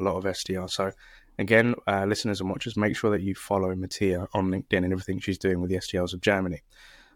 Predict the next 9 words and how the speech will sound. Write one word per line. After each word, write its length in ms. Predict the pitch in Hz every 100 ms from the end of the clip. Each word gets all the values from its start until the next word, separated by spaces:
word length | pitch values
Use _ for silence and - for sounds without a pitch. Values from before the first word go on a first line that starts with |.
| _
But 460 | 120 113 156 160 - _
<clears throat> 100 | -
in 220 | 240 160 -
terms 380 | - 185 185 147
of 320 | 127 117 104
experience, 680 | 104 - - 139 101 120 -
so, 280 | - 107 104
you 140 | 110 110
know, 200 | 98